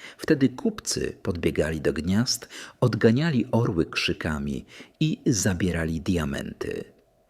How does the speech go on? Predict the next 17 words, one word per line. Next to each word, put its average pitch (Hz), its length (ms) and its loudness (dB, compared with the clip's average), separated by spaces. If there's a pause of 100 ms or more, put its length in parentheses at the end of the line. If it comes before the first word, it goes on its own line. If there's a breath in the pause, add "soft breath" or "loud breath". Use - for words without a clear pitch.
(340 loud breath)
Dopóki 135 480 4
nie - 120 2
poznałem 95 480 2
tego 76 260 0
sposobu, 78 680 0 (360 loud breath)
uważałem, 113 600 2
że 113 340 4
wydostanie 113 680 2
się 85 140 0
z - 80 -4
tej 85 140 2
przepaści, - 720 -2 (300 loud breath)
którą 113 320 4
traktowałem 98 680 2
jak 95 300 0
własny 90 500 0
grób, 104 400 0